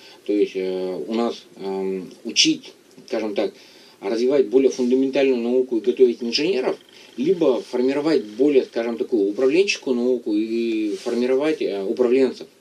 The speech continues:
ну, которые, собственно говоря, там, более гуманитарными знаниями обладают. И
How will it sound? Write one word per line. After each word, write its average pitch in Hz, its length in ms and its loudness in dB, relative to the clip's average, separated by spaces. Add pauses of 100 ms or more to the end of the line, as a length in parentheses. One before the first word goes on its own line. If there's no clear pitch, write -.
(100)
ну, 98 100 -12
которые, 92 460 -4 (420)
собственно 95 320 -8
говоря, 104 340 -2
там, 87 200 -10 (280)
более 107 240 0
гуманитарными 113 680 -2
знаниями 113 380 -2
обладают. 92 580 -6
И 98 300 -6